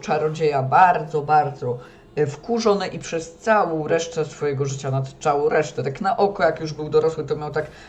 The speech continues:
z trzydzieści, trzydzieści cztery lata, więc nie całe życie, ale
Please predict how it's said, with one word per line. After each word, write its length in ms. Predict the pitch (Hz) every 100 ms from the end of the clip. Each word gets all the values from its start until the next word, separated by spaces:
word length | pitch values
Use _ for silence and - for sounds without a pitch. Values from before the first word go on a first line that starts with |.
| - -
z 160 | -
trzydzieści, 680 | - - 185 202 - - 165
trzydzieści 500 | - 165 156 - 160
cztery 300 | - - 466 494
lata, 360 | 330 - 151
więc 320 | 151 151 - 156
nie 120 | 156
całe 280 | 156 160 170
życie, 360 | 185 - -
ale 260 | 160 165